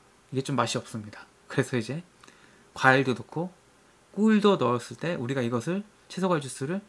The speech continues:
맛있게 먹을 수 있고 또 맛있어야지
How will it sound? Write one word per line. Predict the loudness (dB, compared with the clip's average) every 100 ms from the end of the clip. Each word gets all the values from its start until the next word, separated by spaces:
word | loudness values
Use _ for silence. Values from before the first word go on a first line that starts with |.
| _ _ -20 _
맛있게 | -6 0 2 2
먹을 | 0
수 | -4 -10
있고 | -12 -14 -16 _ -20 -20 -6
또 | -4
맛있어야지 | 2 2 4 4 4 2 -4